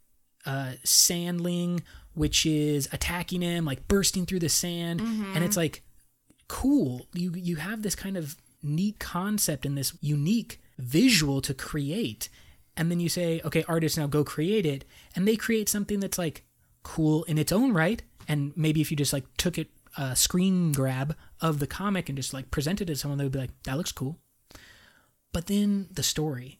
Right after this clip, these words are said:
Speaker 1: gets lost in just
Speaker 2: Mm.
Speaker 1: kind of, like, those moments, or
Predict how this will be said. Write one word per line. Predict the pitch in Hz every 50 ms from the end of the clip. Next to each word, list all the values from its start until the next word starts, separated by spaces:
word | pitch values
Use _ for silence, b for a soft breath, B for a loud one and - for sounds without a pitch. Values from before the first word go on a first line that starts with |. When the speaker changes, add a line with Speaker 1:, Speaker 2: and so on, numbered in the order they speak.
| _ -
Speaker 1:
gets | 143 131 - 135
lost | 135 135 135 131 120 - - - - - - - -
in | 214 208 196 190 156 151
just | 147 139 151
Speaker 2:
Mm. | 156
Speaker 1:
kind | 165 156 147
of, | 135
like, | 143 131 131
those | - 143 135 127
moments, | 135 147 151 160 160 147 131 117 117 - - - - B B B B B B
or | 160 147 147 147 147 143 139 135 135 127